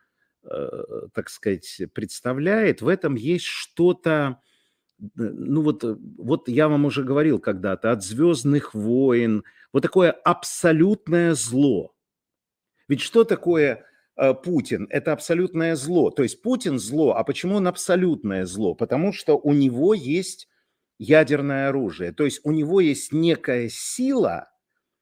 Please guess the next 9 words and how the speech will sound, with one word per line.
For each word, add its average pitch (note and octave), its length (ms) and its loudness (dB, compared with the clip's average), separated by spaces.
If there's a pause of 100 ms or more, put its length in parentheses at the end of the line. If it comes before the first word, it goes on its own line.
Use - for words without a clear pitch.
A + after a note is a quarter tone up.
(460)
как F3 460 2
в G2 80 -18
"Звёздных F3 600 0
войнах". D#2 520 -4
Ну, E3+ 120 -2
помните, G2 520 -4
да, D3+ 220 2
вот A2+ 160 -2
этот, A2+ 340 -4